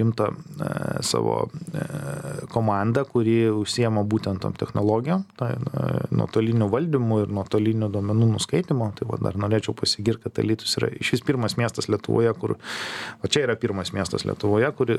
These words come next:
apskritai visi ši-, visi šilumos ir karšto vandens skaitliukai yra nuskaitomi nuotoliniu būdu. Viskas yra nuskaitoma nuotoliniu būdu,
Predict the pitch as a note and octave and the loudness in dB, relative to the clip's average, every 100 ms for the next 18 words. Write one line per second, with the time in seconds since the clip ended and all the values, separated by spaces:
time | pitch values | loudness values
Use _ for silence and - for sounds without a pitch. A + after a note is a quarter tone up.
0 | - - - B2 D3+ B2+ A#2 C3+ - E3+ | -2 -4 0 0 0 0 0 0 2 2
1 | B2+ - - - C3 B2 D3+ C3+ A#2+ A2+ | 2 0 -4 -2 0 2 2 2 2 2
2 | A2+ C#3 - A2+ A#2+ A#2 - G#2+ A#2 A#2 | 2 0 0 -2 -2 -2 -2 0 0 0
3 | - C#3 D3+ A#2 A2 A2 - A2+ - F#2+ | 0 2 2 2 0 0 0 0 -2 -6
4 | - A2 - A2 A2 A2 G2 A2 G#2+ - | -4 -2 0 2 2 2 0 -2 -2 -4
5 | - - C#3+ - - - - F#2 - B2+ | -10 -2 -2 -2 -4 -4 -2 -2 -2 0
6 | C#3 C#3 A2+ G#2+ A2+ A2+ A2 F#2+ G2 A#2+ | 0 0 0 0 2 2 2 0 0 0